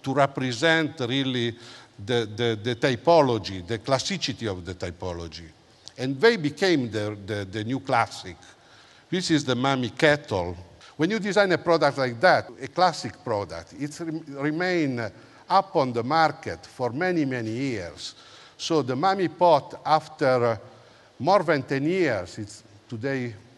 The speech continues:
fifteen years, is always the best-selling product for the company.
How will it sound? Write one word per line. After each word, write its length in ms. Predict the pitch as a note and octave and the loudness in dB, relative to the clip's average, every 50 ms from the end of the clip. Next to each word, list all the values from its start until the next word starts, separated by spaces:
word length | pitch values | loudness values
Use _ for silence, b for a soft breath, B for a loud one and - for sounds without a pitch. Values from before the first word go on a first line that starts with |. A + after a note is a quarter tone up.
| - _ | -20 _
fifteen 400 | - D3+ D3 D3 - F#3+ G3 G3 | -6 -6 -6 -6 -6 -6 -6 -4
years, 500 | G#3 A3 G3+ E3+ A2+ F#2 F2 - - - - - | -2 0 0 0 0 -2 -4 -8 -14 -18 -14 -10
is 280 | B2+ C3+ C3+ - - - _ - | -10 -10 -10 -10 -14 -16 _ -2
always 400 | F3 G3+ F#3+ D#3+ C3+ A#2 A2 G2 | 0 0 2 2 0 0 -2 -4
the 140 | G2+ G#2+ | -6 -8
best-selling 480 | G2+ A2 G#2+ - - - C3 B2 B2 A2+ | -6 -8 -8 -8 -6 -4 -4 -4 -4 -6
product 420 | G#2 - C3 C3 G#2+ G#2+ G#2+ - | -6 -4 -4 -4 -4 -4 -6 -8
for 100 | - G#2+ | -8 -10
the 120 | F#2+ F#2 G#2 | -10 -10 -12
company. 560 | - - C3+ A#2+ A2 F2+ - E2 D2+ D2+ D#2+ | -8 -6 -6 -6 -6 -8 -10 -12 -14 -14 -18